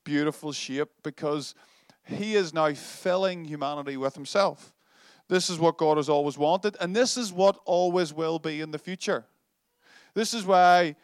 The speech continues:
we would often say something like, "The end times have already begun." Because what is gonna happen forever and ever and ever is the presence of God is gonna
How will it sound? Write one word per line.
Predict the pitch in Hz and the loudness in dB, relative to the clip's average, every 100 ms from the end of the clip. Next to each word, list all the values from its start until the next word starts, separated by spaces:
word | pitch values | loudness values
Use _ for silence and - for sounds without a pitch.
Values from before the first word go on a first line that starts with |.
| _ | _
we | - 170 165 | -2 2 4
would | 156 | 4
often | 151 160 - | 2 0 -6
say | 156 156 | -8 -6
something | 147 - 175 190 185 147 | -4 -4 -8 -6 -8 -2
like, | 131 143 | -2 -2
"The | - - | -6 -6
end | 160 180 180 | -4 -6 -8
times | 156 151 151 151 139 | -6 -4 -4 -6 -8
have | 135 | -6
already | 135 139 135 131 127 | -4 -2 -2 -4 -6
begun." | 131 127 170 196 127 _ _ _ _ _ _ _ _ _ _ _ | -8 -2 0 0 -2 _ _ _ _ _ _ _ _ _ _ _
Because | 156 202 220 220 170 151 - - _ _ _ _ | -4 2 4 4 2 -6 -8 -14 _ _ _ _
what | 180 226 | 4 4
is | 208 | 4
gonna | 165 185 160 | 0 0 0
happen | 170 175 - 165 147 - | 2 2 2 -2 -4 -14
forever | - - 160 165 151 156 | -20 0 2 4 4 2
and | 147 | 2
ever | 139 | 0
and | 139 | 2
ever | 170 220 190 151 | 4 4 2 -2
is | 151 147 143 | -4 -10 -12
the | |
presence | 139 175 185 185 | -4 0 0 -2
of | 165 131 | -10 -4
God | 131 139 143 | -2 0 -2
is | 135 | -6
gonna | 143 139 | -6 -6